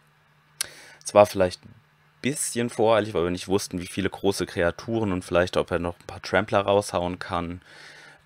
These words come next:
Ähm, so ein Trollbred Guardian wäre eventuell ein Problem geworden, ähm, wenn er seinen Sorrow vom Hybrid noch hätte adapten können.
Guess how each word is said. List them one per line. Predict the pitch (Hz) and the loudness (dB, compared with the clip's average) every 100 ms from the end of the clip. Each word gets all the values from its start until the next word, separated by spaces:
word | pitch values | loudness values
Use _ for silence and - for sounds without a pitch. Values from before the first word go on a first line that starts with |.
| - | 2
Ähm, | 87 87 85 73 65 64 53 | 4 4 0 -4 -6 -8 -10
so | 85 | -8
ein | 85 | -6
Trollbred | - 101 104 101 82 - | -2 2 2 2 -4 -2
Guardian | - 87 95 98 98 95 87 | 2 2 2 -2 -2 -2 -2
wäre | 90 | -2
eventuell | - 87 87 90 80 87 | -4 -4 -4 -2 -2 -2
ein | 90 | -2
Problem | - 80 - 95 98 101 | -8 -14 -8 -4 -2 -2
geworden, | 98 92 87 90 90 90 90 85 - | -4 0 2 2 0 -4 -4 -6 -4
ähm, | 80 80 82 82 | -2 -2 -4 -2
wenn | 85 | -2
er | 82 | -2
seinen | 82 80 | -4 -6
Sorrow | - 110 101 | 0 0 0
vom | 101 95 | -2 -6
Hybrid | 92 - 92 | -6 -6 -8
noch | 85 101 | -8 -6
hätte | - | -4
adapten | 82 95 - 85 | -4 -6 -8 -12
können. | 90 101 90 | -8 -4 -4